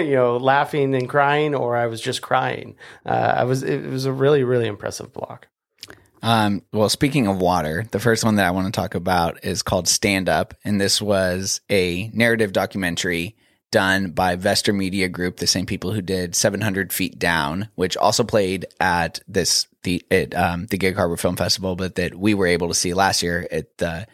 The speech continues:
Speaker 2: Tacoma Film Festival, which is all about the history behind the Narrows Bridge and the subsequent collapse and what now lives under the bridge, which is this artificial reef of sorts where Pacific Northwest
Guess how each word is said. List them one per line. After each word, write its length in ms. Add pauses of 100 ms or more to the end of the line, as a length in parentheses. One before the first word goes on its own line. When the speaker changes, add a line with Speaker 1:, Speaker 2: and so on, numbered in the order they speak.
(160)
Speaker 2:
Tacoma 300
Film 240
Festival, 460
which 220
is 160
all 140
about 220
the 60
history 360
behind 440 (500)
the 80
Narrows 260
Bridge 480
and 340
the 140
subsequent 580
collapse 600
and 180
what 240
now 560
lives 300
under 200
the 120
bridge, 320
which 220
is 180
this 380
artificial 760
reef 380
of 160
sorts 640
where 360 (300)
Pacific 460
Northwest 640